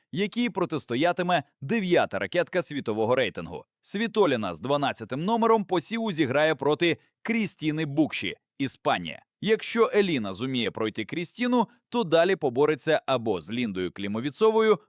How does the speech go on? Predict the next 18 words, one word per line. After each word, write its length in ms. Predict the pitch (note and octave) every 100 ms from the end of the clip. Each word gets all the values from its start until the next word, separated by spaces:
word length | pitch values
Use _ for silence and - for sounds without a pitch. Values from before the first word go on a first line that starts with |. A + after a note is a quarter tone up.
| _
Польща, 560 | - G3+ F#3 - G3+ F3+ _ _
або 320 | - G#3+ A#3+ B3
з 40 |
Франческою 680 | D3+ C#3+ A#2 D3 - E3 D#3+
Джон, 360 | A#2+ C#3 F2+ - _
Велика 440 | G#2 A#2+ A#2 - A2
Британія. 600 | B2 B2 C3+ F2 D2 - _ -
Костюк 480 | B3 - - C4+
отримала 520 | G3 F3+ G3 F#3+ F3 D3
двадцятий 640 | A#2+ B2+ - E3+ E3 D#3
номер 320 | C3 B2 -
посіву 580 | C#3+ C#3+ - A2 D#2+ - _
і 120 | C3+
на 140 | A#2 G2+
старті 380 | - F#2+ -
мейджора 500 | A2 G#3 G3+ G3+ G#3
побореться 680 | G#3 C#3 G#2+ C3+ D3+ - D3
з 120 | G#2